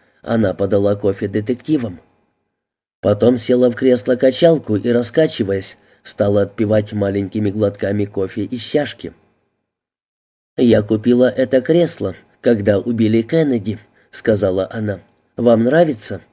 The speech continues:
Того и гляди, развалится. Что вы хотите знать о Стэне?"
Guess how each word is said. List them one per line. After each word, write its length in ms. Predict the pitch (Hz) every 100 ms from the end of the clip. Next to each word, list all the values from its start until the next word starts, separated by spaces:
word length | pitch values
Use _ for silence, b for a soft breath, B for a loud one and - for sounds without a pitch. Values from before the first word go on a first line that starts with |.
| _ _ _ _ _ _
Того 280 | 117 101 104
и 60 |
гляди, 340 | 104 107 107 113
развалится. 720 | 123 120 160 139 104 - 85 _ _ _ _ _
Что 280 | - - 185
вы 100 | 170
хотите 460 | 127 110 110 107 107
знать 300 | 104 104 104
о 100 | 123
Стэне?" 480 | 120 - 156 123 92